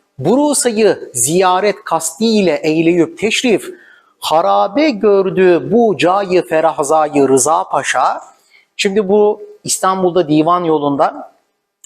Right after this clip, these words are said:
ikinci Mahmut Haziresi'nde yatan meşhur bir Hasan Rıza Paşa vardır. O Burusa'yı bir gün ziyaret eylediği zaman bir bakıyor ki harabe haline gelmiş bu önemli makam. Sonra ne yapmış? Dördüncü satıra indim, alt satır.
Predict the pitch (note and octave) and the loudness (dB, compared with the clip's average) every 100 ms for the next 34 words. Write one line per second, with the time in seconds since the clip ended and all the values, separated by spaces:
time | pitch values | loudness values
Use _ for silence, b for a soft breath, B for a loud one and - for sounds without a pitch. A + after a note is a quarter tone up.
0 | _ C#3+ F3+ F3 F3 E3+ D#3+ D#3 D#3 D3+ | _ -6 -2 0 0 0 -2 -4 -2 0
1 | D3+ D3+ D3+ D3 C#3 C3+ E3+ G#3 D#3 - | 0 0 0 2 2 0 -2 -2 -4 -2
2 | E3+ F#3+ - D#3+ F3 D#3 C3+ D#3 - B2 | -2 -2 -4 -4 -4 -2 0 0 0 -2
3 | A#2 A2+ G#2+ G2+ - B3 F4 - B B | -2 -2 -4 -8 -2 -2 -2 -6 B B
4 | B B B - E3+ D#4 D4 G3+ A3+ D#4 | B B B -4 0 2 2 0 0 -2
5 | A3+ B3 G#3 G#3+ D#3 G3 G3+ F#3+ D#3+ E3+ | -2 -2 0 0 0 0 0 0 -2 0
6 | F3 F#3 A3+ A3+ E3+ G3+ C4+ C#4+ G#3+ A#3 | 2 0 0 -2 0 0 -2 -4 -2 -2
7 | - C#4 B3 G#3+ F#3 F#3+ G3+ G3 E3 D3+ | 0 -2 -2 -2 0 -2 -2 -2 -2 -2
8 | C#3 C3 B2+ - G#3+ F3 E3 D#3 D3+ C#3+ | -2 -4 -4 -4 -2 -2 -2 -4 -2 -2
9 | A2 _ _ C#3+ C3+ B2+ G#2 - C#4 C4+ | -4 _ _ -6 -4 -4 -4 0 0 0
10 | G3 D#3 C4+ - - _ b b b - | 0 0 0 -2 -4 _ b b b 0
11 | G3+ A3 A3 F#3+ F3 D#3+ D3 C3+ F3 A#3+ | 2 2 0 -2 -2 0 -2 -2 -4 -2
12 | F#3 F3 C#3+ - A#3+ | -4 -2 -4 -2 -4